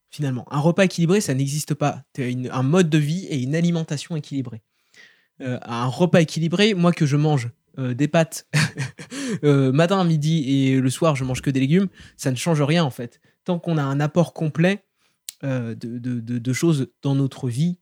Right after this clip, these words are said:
c'est même pas, le corps, il compte pas en semaines, il compte pas en jours, il compte pas en heures. Le corps, il sait dont il a besoin,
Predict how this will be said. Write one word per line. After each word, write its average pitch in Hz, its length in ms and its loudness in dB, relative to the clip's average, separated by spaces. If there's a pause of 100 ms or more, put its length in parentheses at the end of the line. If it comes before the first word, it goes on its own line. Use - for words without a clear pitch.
(100)
c'est - 220 -10
même 135 180 0
pas, - 80 -12
le 156 140 4
corps, 190 200 4
il 165 60 4
compte 147 180 0
pas 180 100 2
en 156 100 0
semaines, 147 360 0
il 117 60 -2
compte 139 200 -10
pas 170 100 -2
en 151 120 -2
jours, 143 240 -2
il 135 60 -6
compte 139 200 -8
pas 139 100 -2
en 139 180 0
heures. 139 340 -4
Le 139 160 -4
corps, 165 220 -2
il 139 60 -2
sait 165 180 -2
dont 143 160 -6
il 135 200 -6
a 127 40 -2
besoin, 135 480 -2